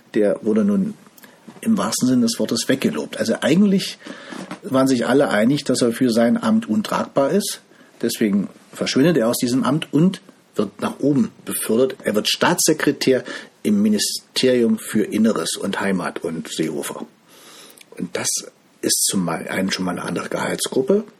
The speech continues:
Gut, das ist jetzt mein Sozialneid. Aber was ist das die, für eine Botschaft, die, die Merkel damit sendet? Sie hat's jetzt allen recht gemacht und eigentlich ist das ein Grund, dass sie jetzt von allen Seiten Prügel kriegen müsste.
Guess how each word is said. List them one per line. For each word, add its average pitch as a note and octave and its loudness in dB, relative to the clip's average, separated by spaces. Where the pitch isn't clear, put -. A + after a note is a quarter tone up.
Gut, F#2+ -4
das - -12
ist - -8
jetzt - -10
mein E2+ -8
Sozialneid. - -4
Aber F#2 -6
was - -10
ist - -2
das - -2
die, - -16
für - -6
eine F#2+ -2
Botschaft, - -2
die, A2+ 2
die F#3+ -4
Merkel C#3+ -2
damit A2+ 0
sendet? - -4
Sie B2+ 2
hat's A#2 0
jetzt - 0
allen F#3 4
recht D#3 0
gemacht C#3+ 2
und A2 0
eigentlich D3+ 0
ist - -6
das A#2 0
ein G#2+ 2
Grund, B2 0
dass - -4
sie A#2 0
jetzt G#2 0
von A2+ -4
allen B2+ 2
Seiten G2 0
Prügel A#2+ 0
kriegen D#2+ -10
müsste. - -10